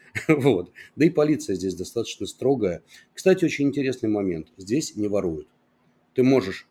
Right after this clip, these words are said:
пойти на пляже, положить свои портмоне, темные очки какие-нибудь достаточно приличные, пойти купаться. Все, ты вернешься, все абсолютно. Я не знаю, тут рубят руки или нет, <laughs> я не пробовал, как говорится.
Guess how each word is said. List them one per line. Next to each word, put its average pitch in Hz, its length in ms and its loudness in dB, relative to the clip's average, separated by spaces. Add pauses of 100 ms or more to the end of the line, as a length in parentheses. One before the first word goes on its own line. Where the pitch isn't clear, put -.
(300)
пойти 110 280 2
на 110 140 2
пляже, 113 380 0
положить 104 440 -2
свои 92 280 -6
портмоне, 101 680 -2 (680)
темные 117 380 4
очки - 260 -6
какие-нибудь 104 420 -6
достаточно 98 460 -10
приличные, 87 720 -8 (460)
пойти 123 260 0
купаться. 95 540 -8
Все, - 240 -4
ты 143 120 -8
вернешься, 110 500 -4
все 139 220 0
абсолютно. 98 600 -6 (360)
Я 123 120 4
не 151 100 4
знаю, 139 220 2
тут 110 200 -4
рубят 113 320 0
руки 123 400 0
или 127 140 2
нет, 160 260 2
<laughs> - 20 -8
я 101 140 -4
не 151 100 2
пробовал, 147 500 4
как 127 160 -8
говорится. 131 560 -4